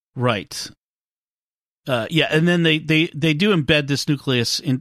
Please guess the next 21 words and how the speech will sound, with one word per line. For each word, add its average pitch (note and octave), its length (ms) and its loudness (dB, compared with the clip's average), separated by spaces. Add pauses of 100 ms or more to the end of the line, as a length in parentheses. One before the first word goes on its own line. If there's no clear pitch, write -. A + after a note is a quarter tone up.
or B2 100 2
nucleus, A2+ 440 -2
sorry, F#2+ 260 -6 (100)
into B2+ 420 0
this A#2 200 -2
something B2+ 200 0
called A2+ 220 0
the A2 80 0
Bryode B2 540 2
Nebulizer. A2 500 0
We D3 80 4
have G3 120 2
lots A3 260 2
of F3 120 0
these, C#3+ 240 0
like, C3+ 280 -4
proper D#3 360 0
name C#3 380 2 (160)
devices A#2 640 -2
in F#2+ 120 -6
this. D#2 220 -12